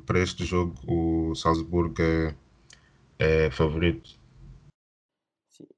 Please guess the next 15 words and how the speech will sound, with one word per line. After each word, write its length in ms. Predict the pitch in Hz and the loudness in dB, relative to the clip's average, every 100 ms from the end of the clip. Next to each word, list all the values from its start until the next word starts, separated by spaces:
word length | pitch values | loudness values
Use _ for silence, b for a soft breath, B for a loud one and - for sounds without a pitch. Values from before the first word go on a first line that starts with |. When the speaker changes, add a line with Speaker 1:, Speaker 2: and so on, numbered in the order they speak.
| - | -12
Speaker 2:
eu 560 | 104 101 101 101 110 107 | -8 -6 -8 -10 -12 -8
diria 280 | 110 120 | 0 0
que 100 | 110 | 0
o 60 | 110 | -6
Salzburgo 580 | - 120 107 113 113 117 | -2 -2 -2 -4 -2 -2
é 80 | 110 | -2
favorito 460 | 117 107 120 - | -4 -2 -2 -2
não 180 | 117 120 | -4 -2
neste, 340 | 117 110 - | -4 -6 -8
não 220 | 117 127 120 | -4 -2 0
apenas 340 | - 120 110 | 0 -2 -2
neste 260 | 113 113 - | -6 -6 -2
jogo, 180 | 127 120 | -2 -2
mas 140 | 113 | -6
também, 360 | 110 107 120 | -6 -2 -4